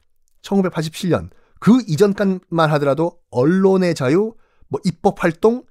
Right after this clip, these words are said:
이런 거 전혀 자유가 보장돼 있지 않았던 독재 국가였습니다. 그리고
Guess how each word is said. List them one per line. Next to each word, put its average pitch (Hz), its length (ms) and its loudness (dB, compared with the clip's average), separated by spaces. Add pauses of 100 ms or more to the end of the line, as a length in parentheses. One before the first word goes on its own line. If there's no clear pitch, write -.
(300)
이런 196 300 2
거 220 220 0
전혀 262 800 2
자유가 160 300 -2
보장돼 127 440 -2 (200)
있지 - 200 -12
않았던 139 440 0 (380)
독재 - 460 -2
국가였습니다. 90 880 -8 (1300)
그리고 196 460 2